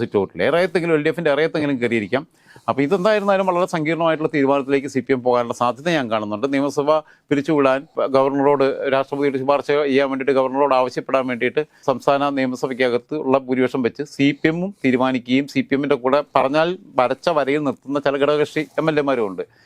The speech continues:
സി പി എം തീരുമാനിച്ചു കഴിഞ്ഞാൽ, സംസ്ഥാന കമ്മിറ്റി വി-, തീരുമാനിച്ചു കഴിഞ്ഞാൽ, ആറ് മാസം മുമ്പ് തന്നെ, കാലാവധി തയ്ക്കുന്നതിന് മുമ്പ് തന്നെ ഈ സർക്കാർ അങ്ങ് തിരിച്ചു, പിരിച്ചുവിട്ട് ഇലക്ഷനിലേക്ക് പോകുക എന്ന് പറഞ്ഞാൽ, കേരളത്തിൽ വീണ്ടും മൂന്നാമത് ഇടതുമുന്നണി അധികാരത്തിലേറുന്ന ഒരു ചിത്രമായിരിക്കും കാണാൻ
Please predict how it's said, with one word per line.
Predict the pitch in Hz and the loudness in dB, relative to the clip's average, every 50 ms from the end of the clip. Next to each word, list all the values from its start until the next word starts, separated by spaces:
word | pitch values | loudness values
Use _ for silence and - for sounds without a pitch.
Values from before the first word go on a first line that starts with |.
| _ _ _ _ - | _ _ _ _ -4
സി | - 175 | -4 -2
പി | 170 185 170 | 0 -2 -2
എം | 147 135 | 0 -2
തീരുമാനിച്ചു | 143 131 135 139 135 123 - 131 | -2 -2 -2 -2 -4 -2 -2 -2
കഴിഞ്ഞാൽ, | 123 123 131 131 123 | -2 0 -2 -2 -2
സംസ്ഥാന | 117 147 139 127 | -2 -4 -4 -2
കമ്മിറ്റി | 131 139 135 127 123 131 117 | -4 -4 -6 -4 -6 -6 -6
വി-, | 123 120 127 | -6 -4 -2
തീരുമാനിച്ചു | 123 117 113 123 120 113 104 123 | -2 0 0 -2 -2 -2 -2 -2
കഴിഞ്ഞാൽ, | 113 104 101 101 110 131 160 - _ _ _ _ _ _ _ _ _ - 190 | 0 0 0 -2 -2 -4 -4 -10 _ _ _ _ _ _ _ _ _ 0 2
ആറ് | 190 196 185 185 | 2 2 2 0
മാസം | 180 170 - 180 175 165 | 0 0 0 -2 0 0
മുമ്പ് | 160 165 156 175 165 147 | -2 0 2 2 2 2
തന്നെ, | 139 143 156 180 190 - _ _ _ _ _ _ _ _ _ _ _ - | 0 -2 -4 -6 -8 -12 _ _ _ _ _ _ _ _ _ _ _ 0
കാലാവധി | 156 151 160 165 165 160 156 | 0 2 2 2 0 0 2
തയ്ക്കുന്നതിന് | 156 151 139 143 156 156 156 151 | 0 0 0 -2 -4 -4 -2 0
മുമ്പ് | 143 135 135 135 143 135 | 0 0 2 2 2 2
തന്നെ | 135 147 | 2 0
ഈ | 165 151 | 0 0
സർക്കാർ | 147 123 - - 143 131 131 | 0 -2 0 0 -2 0 -2
അങ്ങ് | 135 143 - - _ _ _ _ - | -4 -6 -10 -12 _ _ _ _ -4
തിരിച്ചു, | 135 117 - 139 131 135 - - | -4 -2 0 2 2 2 2 0
പിരിച്ചുവിട്ട് | 139 127 120 139 135 120 139 | -4 -2 0 0 2 2 2
ഇലക്ഷനിലേക്ക് | 131 120 117 - 143 135 135 135 120 135 123 120 | 0 -2 -2 -4 -4 -2 0 -2 -2 -4 -6 -4
പോകുക | 117 120 123 | 0 2 2
എന്ന് | 123 120 120 110 | 2 2 -2 -4
പറഞ്ഞാൽ, | 104 110 139 165 180 - _ _ | -2 -4 -6 -6 -8 -14 _ _
കേരളത്തിൽ | 127 127 120 120 123 131 127 117 | -2 -2 -2 -2 -2 -2 -2 0
വീണ്ടും | 120 117 113 139 143 131 | -2 0 0 -2 -2 -2
മൂന്നാമത് | 117 113 117 117 117 120 117 131 117 | -2 0 0 0 0 0 0 2 2
ഇടതുമുന്നണി | 107 101 107 113 113 110 110 113 104 | 2 0 -2 -4 -4 -2 -2 -2 -2
അധികാരത്തിലേറുന്ന | 98 104 113 113 113 - 120 113 110 101 101 107 110 | 0 0 0 0 -2 -4 -4 -4 -2 -2 -2 -6 -8
ഒരു | 101 - | -10 -10
ചിത്രമായിരിക്കും | - - - 110 110 107 98 92 104 101 101 | -8 -2 2 2 2 2 0 -4 -6 -4 -2
കാണാൻ | 101 101 | -2 -2